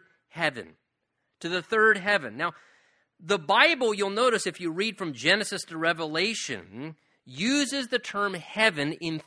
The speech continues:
three different ways. That's why Paul refers to here the third heaven. What does he mean by that? Well, the Bible uses that word heaven in three different ways. The first heaven, or the first time the word heavens is used in the Bible at times, all the way back in the book of Genesis, that God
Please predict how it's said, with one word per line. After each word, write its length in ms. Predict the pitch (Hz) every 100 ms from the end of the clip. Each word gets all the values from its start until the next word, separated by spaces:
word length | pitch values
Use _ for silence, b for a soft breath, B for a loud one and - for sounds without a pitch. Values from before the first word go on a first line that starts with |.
| -
three 340 | 185 196 233
different 440 | 202 202 - 180 165
ways. 380 | 165 110 - -
That's 160 | 120
why 120 | 156
Paul 300 | 147 - 156
refers 320 | 151 139 156 143
to 80 | 139
here 180 | 139
the 220 | 127 127 120 _ -
third 320 | - 160 156 143
heaven. 460 | 160 147 98 90
What 120 | 107
does 100 | 139
he 80 | 139
mean 340 | 139 151 151 113
by 180 | 107
that? 240 | 90 95 - b b b b -
Well, 200 | - -
the 80 | 190
Bible 320 | 180 247 240
uses 360 | 190 220 254 214
that 200 | 196 -
word 160 | 180 165
heaven 300 | 208 190 180
in 80 |
three 200 | 160 165
different 320 | 160 156 175 196
ways. 340 | 240 113 104
The 120 | 170
first 580 | 160 - 247 285 294 - -
heaven, 340 | 160 143 185
or 120 | 202
the 100 | 156
first 320 | - 220 214
time 260 | - 170 170 B B -
the 60 |
word 200 | 160 156
heavens 380 | 147 175 175 160
is 140 | 147 139
used 200 | 151 143
in 60 |
the 60 | 139
Bible 380 | 127 127 151 139
at 80 |
times, 400 | - 131 131 185
all 120 | 151 147
the 60 |
way 40 | 160
back 220 | 147 143
in 60 |
the 60 | 143
book 180 | 131 131
of 80 | 117
Genesis, 680 | 180 240 196 - 123 165 b b b b b b _
that 220 | 139 143
God 240 | 156 160